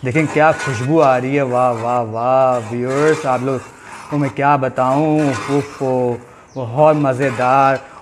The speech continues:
और अब इसके साथ साथ आपने क्या करना है, देखें, ये देखें टमाटर मैंने उबाल लिए थे, उबालने के बाद मैंने इनके छिलकों को अलग कर लिया है। अब इसको हम लोग जो हैं इसमें डालेंगे, ये सबसे एंड में डलता है क्यों-, क्योंकि आपने इसको जो है अच्छे से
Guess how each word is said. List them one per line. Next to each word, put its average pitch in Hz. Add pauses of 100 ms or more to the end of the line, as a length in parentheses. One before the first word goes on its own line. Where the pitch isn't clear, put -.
और 156
अब 170
इसके 185
साथ 165
साथ 196
आपने 165
क्या 180
करना 160
है, 180
देखें, 151
ये 147
देखें 127 (380)
टमाटर 151
मैंने 160
उबाल 135
लिए 165
थे, 196 (440)
उबालने 147
के 165
बाद 151
मैंने 156
इनके 151
छिलकों 143
को 151
अलग 143
कर 147
लिया 160
है। 175
अब 139
इसको 143
हम 135
लोग 139
जो 131
हैं 160 (260)
इसमें 156
डालेंगे, 110
ये 151
सबसे 208
एंड 175
में 208
डलता 170
है 208
क्यों-, 151
क्योंकि 185
आपने 170
इसको 165
जो 156
है 175 (360)
अच्छे 170
से 214